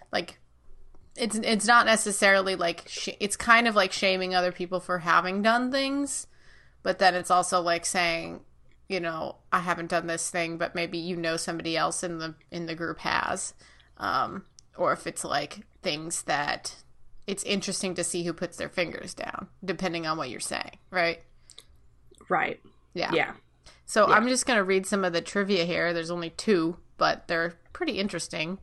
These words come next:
Speaker 2: That's
Speaker 1: Um,
Speaker 2: it?
Speaker 1: yeah. <laughs>
Speaker 2: Okay.
Speaker 1: Uh, it says, "During an April twenty twenty interview with Terry Gross on the national public radio program Fresh Air, Mindy Kaling said that the element of the series' plot in which Davy develops temporary anal-,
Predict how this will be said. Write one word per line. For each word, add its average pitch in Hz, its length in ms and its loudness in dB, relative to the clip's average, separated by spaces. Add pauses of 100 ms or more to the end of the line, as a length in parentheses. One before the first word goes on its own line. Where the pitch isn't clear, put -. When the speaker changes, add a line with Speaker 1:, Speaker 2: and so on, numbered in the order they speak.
(500)
Speaker 2:
That's 180 320 6
Speaker 1:
Um, 180 240 2
Speaker 2:
it? - 0 - (920)
Speaker 1:
yeah. 208 360 6 (300)
<laughs> 196 100 4 (1120)
Speaker 2:
Okay. 294 340 0 (400)
Speaker 1:
Uh, 226 100 8
it 220 80 4
says, 226 180 2
"During 302 400 4
an 240 120 -2
April 220 300 -2
twenty 208 300 -2
twenty 202 280 -2
interview 196 360 -2
with 185 160 -4
Terry 196 280 -2
Gross 190 340 0
on 190 160 0
the 185 60 -2
national 180 400 -2
public 175 360 0
radio 185 280 2
program 175 440 0
Fresh - 360 0
Air, 190 260 2
Mindy 214 280 -4
Kaling 214 460 -6
said 190 220 -4
that 185 100 -8
the - 120 -10
element 220 360 0
of 202 100 -6
the 190 100 -2
series' 202 560 -4
plot 180 380 4
in 185 60 -4
which 180 180 -8
Davy 208 300 -2
develops 185 420 0
temporary 214 480 -2
anal-, 175 280 -2